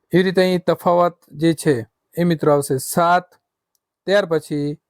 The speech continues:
નવ અને ત્યાર પછી આગળ તફાવતની વાત કરીશું અગિયાર. તો ચોવીસ ને અગિયાર કેટલા થાય?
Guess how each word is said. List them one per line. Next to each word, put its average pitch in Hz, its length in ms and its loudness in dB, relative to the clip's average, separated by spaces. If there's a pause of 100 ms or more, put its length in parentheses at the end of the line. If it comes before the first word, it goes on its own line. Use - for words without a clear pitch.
(120)
નવ 160 520 0 (340)
અને 139 140 -6
ત્યાર 175 260 2
પછી 151 280 0
આગળ 143 240 2
તફાવતની 139 520 0
વાત 131 160 -2
કરીશું 120 540 -8 (200)
અગિયાર. 135 460 -2 (360)
તો - 80 -10
ચોવીસ 185 400 2
ને 165 100 -2
અગિયાર 151 240 2
કેટલા 156 300 0
થાય? 139 320 0